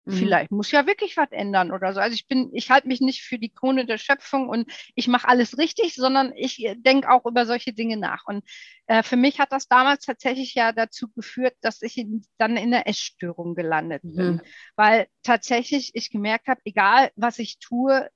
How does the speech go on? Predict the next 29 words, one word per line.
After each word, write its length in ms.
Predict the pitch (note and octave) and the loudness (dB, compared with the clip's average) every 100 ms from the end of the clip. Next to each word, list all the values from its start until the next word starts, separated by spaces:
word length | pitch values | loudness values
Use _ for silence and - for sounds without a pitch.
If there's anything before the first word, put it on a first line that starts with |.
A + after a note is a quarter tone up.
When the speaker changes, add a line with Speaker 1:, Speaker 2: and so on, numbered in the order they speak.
| _ A3+ | _ -10
Speaker 2:
die 80 | |
Beine 400 | F#3+ G3+ A3+ G#3+ | -6 -2 -2 -2
wurden 340 | A3+ C#4+ G3+ F#3 | -4 -6 -6 -6
nicht 320 | F3 - - | -6 -12 -12
dünner. 380 | F3 D#3+ D3 E3 _ _ - | -8 -6 -8 -10 _ _ -8
Speaker 1:
Mhm. 340 | E3+ E3+ F#3 | -2 0 2
Speaker 2:
Also 160 | F#3+ G3+ | 0 -2
die, 340 | A3+ - G3+ - _ _ | -4 -6 -12 -20 _ _
ganz 240 | A#3 C4 C4 | 0 2 0
im 100 | G#3 | -2
Gegenteil, 600 | G#3+ A#3+ B3 C4+ C4+ B3+ | -2 -2 -2 2 2 2
ne, 160 | A3 A3+ | -2 -4
die 140 | G#3 | -4
wurden 220 | G#3+ B3 B3 | -4 -4 -4
trotzdem, 640 | - A#3 - B3+ B3+ B3 | -4 -4 -4 -4 -4 -4
ne, 160 | A3 A3+ | -4 -4
ich 180 | - | -6
wach 180 | A3 A3 | -6 -4
manchmal 360 | A3+ A3 - A#3 | -4 -6 -6 -4
morgens 380 | A3 A3 A3 - | -2 -2 -4 -2
auf, 220 | G3+ A3+ | -4 -4
geh 100 | G#3 | -6
auf 60 | G3+ | -6
die 120 | G#3 | -2
Waage, 160 | G3 G#3 | 0 0
hab 100 | - | -4
anderthalb 400 | G3+ G3+ G#3+ - | -4 -4 -6 -8
Kilo 260 | A#3 A3 | -8 -6
mehr. 300 | A3+ C4+ A#3 | -2 0 0